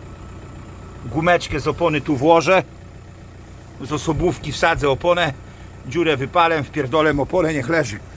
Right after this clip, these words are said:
Nie będzie amortyzacji, ale tutaj zresztą tak jest. Wydrze się dół, to śruby odkręcasz do góry, nogami go przekręcasz i to niech się wydziera. I później znów spawarka, odpierdolić to, bo to się wydrze i krążki mam, cztery komplety, to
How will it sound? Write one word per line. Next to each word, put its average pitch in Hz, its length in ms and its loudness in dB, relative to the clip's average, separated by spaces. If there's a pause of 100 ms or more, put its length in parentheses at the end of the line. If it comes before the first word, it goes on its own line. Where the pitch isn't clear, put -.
(300)
Nie 135 60 -8
będzie 143 240 -2
amortyzacji, 139 680 0
ale 131 100 0
tutaj 175 200 2
zresztą 175 300 2
tak 160 220 2
jest. - 220 -4 (400)
Wydrze 214 400 2
się 233 160 4
dół, 220 300 4 (840)
to 240 120 0
śruby 208 320 4
odkręcasz 196 520 4
do 175 100 4
góry, 175 200 2
nogami 165 380 2
go 147 100 2
przekręcasz 160 680 0 (300)
i 185 80 -4
to 180 160 8
niech 151 160 0
się 139 140 -2
wydziera. 123 400 2
I 190 60 2
później 185 300 -2
znów 139 220 -2
spawarka, 143 580 2 (420)
odpierdolić 131 720 2
to, 143 140 4
bo 123 80 -4
to 131 100 -6
się 127 160 -4
wydrze 123 400 -4
i 113 120 -4 (560)
krążki 151 440 0
mam, 147 180 2
cztery 139 280 0
komplety, 127 500 -2 (960)
to 123 160 -2